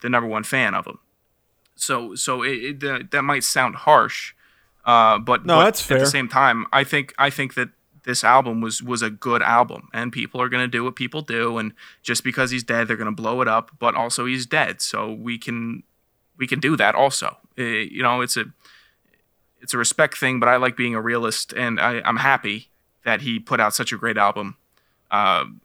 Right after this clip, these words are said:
Speaker 1: and I can genuinely be happy about it, and I don't have to be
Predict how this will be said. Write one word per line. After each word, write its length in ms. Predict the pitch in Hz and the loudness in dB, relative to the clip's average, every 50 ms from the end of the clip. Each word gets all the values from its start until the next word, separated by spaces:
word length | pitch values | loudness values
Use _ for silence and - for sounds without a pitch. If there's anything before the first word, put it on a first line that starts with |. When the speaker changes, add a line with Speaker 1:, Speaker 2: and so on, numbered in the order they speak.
| _ - | _ -6
Speaker 1:
and 480 | 131 120 113 110 98 104 110 110 107 - | -4 -2 -2 -2 -2 -2 -4 -4 -2 -2
I 120 | - 113 | -2 -2
can 180 | - - 113 107 | 0 -2 -4 -2
genuinely 500 | 127 120 117 113 110 107 104 101 90 85 | 0 0 0 0 -2 -4 -4 -6 -8 -8
be 120 | 85 95 | -8 -6
happy 300 | - - 95 98 - - | -4 -4 -4 -4 -4 -8
about 220 | - - - - - | -10 -8 -6 -6 -8
it, 80 | - - | -8 -8
and 100 | 117 98 | -8 -6
I 60 | 104 | -4
don't 100 | 104 101 | -2 -2
have 140 | 104 107 101 | -2 -2 -4
to 60 | - | -6
be 260 | - 110 113 104 110 | -8 -6 -6 -6 -8